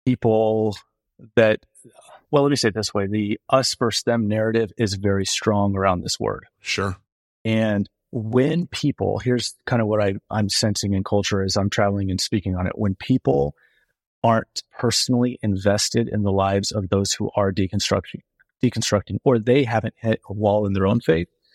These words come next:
Speaker 1: then they tend to write it off. When people, like, parents, let's say they're parents of now ex-evangelical, um, kids, and they're ex-, they've heard that word from their kids, but they've never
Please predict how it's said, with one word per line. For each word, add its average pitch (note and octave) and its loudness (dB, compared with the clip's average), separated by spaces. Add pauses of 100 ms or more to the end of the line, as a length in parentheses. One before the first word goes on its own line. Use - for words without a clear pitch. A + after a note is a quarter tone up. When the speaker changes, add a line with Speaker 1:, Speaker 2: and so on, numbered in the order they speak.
(480)
Speaker 1:
then A2 2
they A2+ 2
tend A2+ -2
to A2+ 0
write G#2 2
it F#2+ 0
off. - -4 (880)
When A2 2
people, A2 0
like, G2+ 0
parents, - -2 (580)
let's G#2 0
say A2+ 2
they're A2 2
parents A#2 0
of G2+ 0
now G#2 4
ex-evangelical, G2 0 (500)
um, G2 -2 (100)
kids, - -2 (760)
and G#2+ 2 (160)
they're A2+ 2
ex-, - -2
they've A#2 0 (140)
heard B2 2
that A#2 -2
word A#2 0
from A2 -6
their G2 -2
kids, A2 -2
but A2 -2
they've G#2+ 2
never A#2 0